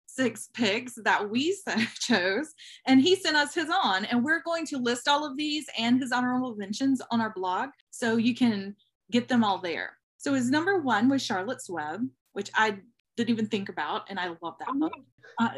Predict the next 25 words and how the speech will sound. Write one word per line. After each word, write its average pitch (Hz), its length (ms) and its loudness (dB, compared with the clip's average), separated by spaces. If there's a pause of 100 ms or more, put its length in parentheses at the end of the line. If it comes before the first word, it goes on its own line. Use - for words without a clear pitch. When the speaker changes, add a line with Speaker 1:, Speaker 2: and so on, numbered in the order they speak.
Speaker 1:
number 240 260 4
two 269 200 0
was 240 180 0
V 226 180 2
C 240 400 0
Andrews, 190 520 0
Flowers 214 400 0
in 214 100 2
the 202 140 -2
Attic, 185 360 -2
and 185 80 -10
all 175 160 -6
the 180 80 -8
sequels. - 680 -6 (320)
Number 220 260 4
three 240 480 -2
was 214 300 -2
Little 220 260 -2
House 226 340 -4
on 226 60 4
the 226 80 4
Prairie 175 360 -4
series, 175 460 -6
which 196 140 -4
again, 196 400 -2